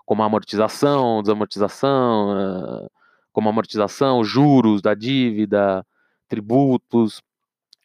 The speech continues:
ou seja, coisas que não são ligadas ao próprio, ah, ao próprio dia a dia operacional, né? Você não,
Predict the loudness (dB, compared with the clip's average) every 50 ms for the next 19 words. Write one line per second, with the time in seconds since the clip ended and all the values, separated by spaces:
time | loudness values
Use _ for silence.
0 | _ _ -8 -2 0 2 2 2 0 2 2 2 2 0 0 -2 -2 -2 0 -2
1 | -2 -2 0 0 0 0 0 0 0 -2 -2 -4 -10 _ -20 -20 -20 -20 _ _
2 | _ _ _ _ 0 2 4 4 4 2 0 -2 0 2 2 0 0 0 0 0
3 | 0 -2 _ _ _ _ _ _ _ _ _ _ _ _ _ _ _ _ _ _
4 | _ -6 -4 -4 -2 -2 -2 -2 0 0 0 -2 -2 -4 -8 _ _ _ _ _
5 | _ _ _ _ _ _ _ _ _ _ _ _ _ _ _ -6 -2 0 -2 0
6 | 0 0 0 0 0 2 2 2 2 2 0 -2 -2 0 -2 -2 0 0 0 0
7 | 0 0 -2 -2 -4 -2 -2 -4 -4 -2 -2 -2 0 -2 -2 -4